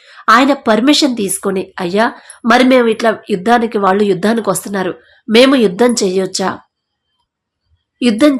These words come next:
చేస్తే మేం గెలుస్తామా? మా పక్షాన మీరుంటారా?" అని ఒక మాట తండ్రిని అడగాలి. అడిగిన తర్వాత తండ్రి ఖచ్చితంగా రిప్లై ఇస్తాడు కదండి.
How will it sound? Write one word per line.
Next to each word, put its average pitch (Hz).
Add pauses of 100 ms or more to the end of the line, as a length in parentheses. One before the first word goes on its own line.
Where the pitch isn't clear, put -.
చేస్తే 220
మేం 233
గెలుస్తామా? 185 (140)
మా 208
పక్షాన 302
మీరుంటారా?" 190 (920)
అని 262 (360)
ఒక 233
మాట 269
తండ్రిని 233
అడగాలి. 190 (560)
అడిగిన 208
తర్వాత 208
తండ్రి 240
ఖచ్చితంగా 302
రిప్లై 247
ఇస్తాడు 240
కదండి. 220